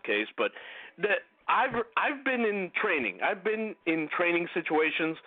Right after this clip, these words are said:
where there's always that one guy or girl, uh, that does not listen to the general. And by, by sad mistake,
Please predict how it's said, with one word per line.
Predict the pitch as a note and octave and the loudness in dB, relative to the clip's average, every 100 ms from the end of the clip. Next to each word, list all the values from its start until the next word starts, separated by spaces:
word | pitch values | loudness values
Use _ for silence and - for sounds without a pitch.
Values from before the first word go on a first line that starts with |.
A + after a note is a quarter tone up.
| - - | -14 -14
where | - D#3+ E3 | 0 2 4
there's | D#3+ D#3+ D#3 | 2 0 2
always | F#3 A3+ B3+ A#3+ F3+ | 2 4 4 2 2
that | E3+ D3 | 0 2
one | C#3+ D#3 F3+ F#3+ F#3+ | 0 2 2 0 0
guy | E3 A#2+ G2 G#2+ C#3 - | 2 4 4 2 -4 0
or | F#3 G#3 | 0 2
girl, | C3 F#2+ F2 - - - - - _ - | 2 4 0 -4 -20 -20 -20 -20 _ 0
uh, | E3 D3+ C#3+ C#3+ C#3+ - C#3+ C#3+ | 4 4 4 4 0 -6 -6 0
that | E3 D#3 C#3 | 2 0 0
does | F3+ D#3 | -2 0
not | F3 E3 C#3+ | 2 2 4
listen | D#3 C#3+ D#3+ D#3+ | 2 2 -2 -2
to | D#3+ | -2
the | D#3+ | 0
general. | F3 A#3 C#3+ - - - - - - _ _ | 0 2 0 -2 -6 -20 -20 -20 -20 _ _
And | - E3 D#3 D#3 D#3 D3+ D3 _ _ _ _ D3 | 0 2 4 4 2 0 -4 _ _ _ _ -4
by, | G#3 F3+ E3+ D3+ - | 2 4 2 0 -6
by | D#3 D#3 C#3 | -2 0 0
sad | - D3 F3 | 2 2 2
mistake, | A#3+ - D#3 C#3+ - | -2 2 2 2 0